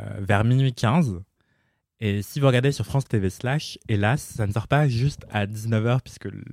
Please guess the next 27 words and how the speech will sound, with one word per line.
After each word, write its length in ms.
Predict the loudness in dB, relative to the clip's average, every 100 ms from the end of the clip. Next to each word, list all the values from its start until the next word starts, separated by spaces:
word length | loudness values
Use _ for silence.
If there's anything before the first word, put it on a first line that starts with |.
| -10
l'épisode 360 | -8 -6 -6
sort 120 | -4 -6
à 40 |
dix-huit 280 | -8 -10 -6
heures, 140 | -6 -8 -20 _
mais 80 | 0
ça 140 | 4 4
sort 260 | 4 2 2
après, 520 | 2 2 2 2 0 -8 _ 2
euh, 160 | 4
la 100 | 4
diffusion 260 | 0 0 -2
sur 140 | -2
France 220 | -2 -2 -2
deux, 80 |
donc 120 | -2 -2
ça 60 |
sort 120 | 2 4
à 80 |
minuit. 360 | 4 4 4 2 -6 -18 -20 _
Donc 120 | -2
si 140 | 2 4
vous 60 |
regardez 260 | 6 6 4
Dra-, 260 | 4 2 -2 0
Drag 220 | 4 6
Race 440 | 4 2 -2 -12